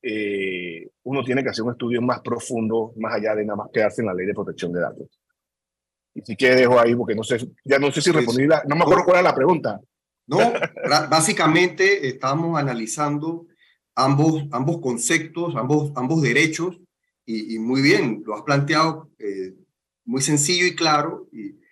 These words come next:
Speaker 2: y al final lo que, eh, entendemos los límites, ¿no? que, que, que puede tener, eh, un derecho sobre el otro, porque si bien es cierto,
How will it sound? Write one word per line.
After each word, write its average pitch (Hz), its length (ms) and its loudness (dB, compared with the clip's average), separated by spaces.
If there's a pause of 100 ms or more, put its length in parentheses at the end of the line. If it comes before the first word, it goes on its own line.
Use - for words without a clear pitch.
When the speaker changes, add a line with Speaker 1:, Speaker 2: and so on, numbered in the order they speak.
(220)
Speaker 2:
y 113 80 -12
al 113 120 -2
final 131 420 2
lo 196 180 2
que, 127 200 0
eh, 117 280 -4
entendemos 117 600 -4
los 135 160 0
límites, 160 560 0
¿no? 135 220 -12
que, 98 360 -20
que, 95 180 -14
que 101 100 -14
puede 113 240 -6
tener, 123 320 -4
eh, 151 300 -4 (240)
un 139 300 2
derecho 156 680 0 (340)
sobre 113 280 -4
el 131 80 0
otro, 208 280 0
porque 113 480 -6 (160)
si 110 100 -8
bien 120 160 0
es 143 100 2
cierto, 170 640 0